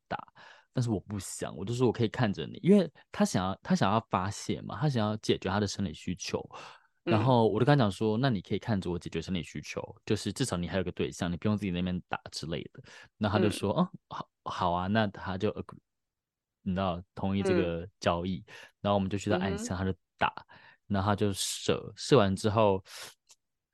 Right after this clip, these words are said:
Speaker 1: 其实射完之后他就，他就整个就，他就跟我要了一块钱，他就说：“我可以跟你要一块钱吗？”就是他要去买水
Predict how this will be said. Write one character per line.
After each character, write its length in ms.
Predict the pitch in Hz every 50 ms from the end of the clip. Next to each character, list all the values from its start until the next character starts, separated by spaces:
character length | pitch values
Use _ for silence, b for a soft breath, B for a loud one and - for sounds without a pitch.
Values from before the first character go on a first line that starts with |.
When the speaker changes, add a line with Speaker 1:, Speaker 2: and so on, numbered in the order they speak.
| _ _ _ _ _ _ _ _ _ _ _ _ _ _ _
Speaker 1:
其 160 | - - 262
实 80 | 240 -
射 80 | 254
完 100 | 196 151
之 100 | 113 135
后 60 | 151
他 120 | 147 147 143
就， 340 | 131 143 127 110 101 - - _ _ _ _ _
他 140 | - - -
就 60 | 156 165
整 180 | - - 98
个 100 | 90 87
就， 160 | 82 113 117
他 160 | 104 107 123 139
就 80 | 151
跟 80 | 151 143
我 80 | 117
要 160 | 107 120 123 107
了 80 | 90
一 40 | 90
块 220 | - - 117 90 76
钱， 220 | - - - 87
他 60 | 95
就 80 | 107 113
说 140 | 110 117 107
：“我 40 | 101
可 80 | -
以 40 | 107
跟 80 | 110 104
你 40 |
要 100 | 107 104 -
一 60 | -
块 220 | - - 104 85 80
钱 240 | - - - - - -
吗？” 140 | - 60 85
就 60 | 90
是 80 | 98
他 100 | - 104
要 60 | 101 98
去 100 | - 104
买 160 | 82 78 87
水 340 | - - - - - -